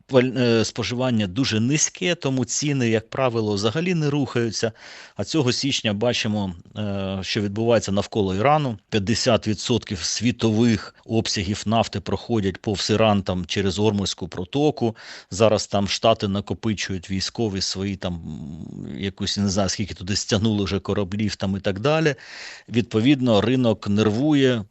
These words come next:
ціни злетіли. Ну, а оскільки ми купуємо все на світовому ринку, ну, змушені дублювати. Але казати, що там трагічний якийсь рост, там зростання відбувається, ну, це, ну, м'яко кажучи, перебільшення. Тобто, дійсно, на пару гривень ціни зросли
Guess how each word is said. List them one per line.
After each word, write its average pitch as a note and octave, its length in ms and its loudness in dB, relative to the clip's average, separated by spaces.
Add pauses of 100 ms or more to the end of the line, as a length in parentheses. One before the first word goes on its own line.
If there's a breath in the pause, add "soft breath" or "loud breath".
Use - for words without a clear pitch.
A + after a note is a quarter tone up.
ціни B2 360 2
злетіли. F#2 600 -4 (280)
Ну, A#2 260 -6
а G2+ 120 -4
оскільки G2+ 380 -6
ми A2+ 120 2
купуємо G#2 460 -2
все G2 200 -4
на G2+ 80 -4
світовому G#2 500 -2
ринку, D3 300 -2
ну, G2 200 0
змушені A2 640 4
дублювати. F#2+ 720 0 (320 loud breath)
Але C#3+ 280 6
казати, C3 680 2
що - 160 -4
там A#2+ 240 4
трагічний A2 680 0
якийсь G#2 320 -2
рост, D3 420 -2
там A2+ 240 -2
зростання C3 680 -2
відбувається, G#2+ 720 -2
ну, G2+ 140 -4
це, B2+ 260 0 (400 loud breath)
ну, A2 80 2
м'яко A2+ 320 6
кажучи, A2+ 460 2
перебільшення. E2+ 880 0
Тобто, G2 260 -6
дійсно, A#2+ 420 0
на G#2+ 140 4
пару B2 280 4
гривень G#2 380 2
ціни G#2 340 2
зросли D3+ 560 0